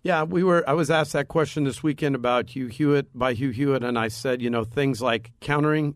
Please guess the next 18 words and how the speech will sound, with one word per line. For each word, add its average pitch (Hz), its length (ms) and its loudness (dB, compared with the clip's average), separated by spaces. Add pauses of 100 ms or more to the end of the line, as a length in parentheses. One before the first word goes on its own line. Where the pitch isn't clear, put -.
(100)
intercontinental 131 560 -2
ballistic 117 480 -4
missiles, 127 400 -4
the 107 80 -4
hypersonics 123 800 -4
that 101 140 -6
the 95 100 -16
Chinese 117 500 -6
are 131 60 -8
doing, 131 340 -2 (380)
and 135 280 0
reviving 135 600 0
our 120 160 2
own 120 140 0
infrastructure 131 760 -4
and 104 140 -2
missile 135 260 -4
silos, 131 600 0